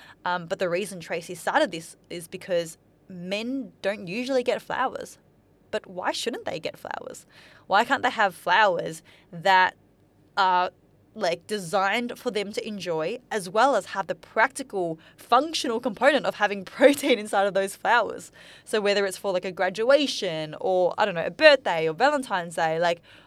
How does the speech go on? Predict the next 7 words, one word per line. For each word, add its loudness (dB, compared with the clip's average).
what 6
a 8
romantic, -2
like, -4
culturally -2
appropriate, -2
appropriate -2